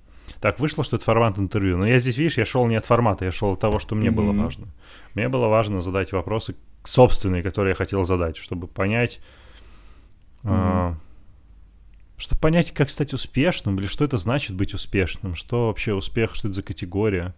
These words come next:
Speaker 1: И я, я до сих пор не понял.
Speaker 2: Мгм.
Speaker 1: Не разобрался, сколько, тридцать восемь, не тридцать восемь, сколько, э, там, пять, пять, десять,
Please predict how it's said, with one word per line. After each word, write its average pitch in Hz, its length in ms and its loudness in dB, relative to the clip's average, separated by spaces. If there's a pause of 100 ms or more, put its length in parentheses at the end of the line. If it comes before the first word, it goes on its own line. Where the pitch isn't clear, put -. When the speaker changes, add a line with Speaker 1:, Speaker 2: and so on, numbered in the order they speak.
(320)
Speaker 1:
И 107 100 -4
я, 135 180 0
я 151 60 2
до 135 80 0
сих - 100 -8
пор 101 160 0
не 95 80 -2
понял. 87 280 -10 (1000)
Speaker 2:
Мгм. 110 420 -2 (260)
Speaker 1:
Не 107 160 0
разобрался, 98 460 0
сколько, - 240 -4
тридцать 117 280 -2
восемь, 101 300 -6
не 101 60 -6
тридцать 107 240 -10
восемь, 95 340 -6
сколько, - 300 -14 (260)
э, 98 220 -6
там, 90 160 -8
пять, 101 260 -8
пять, 123 140 -6
десять, 127 260 -12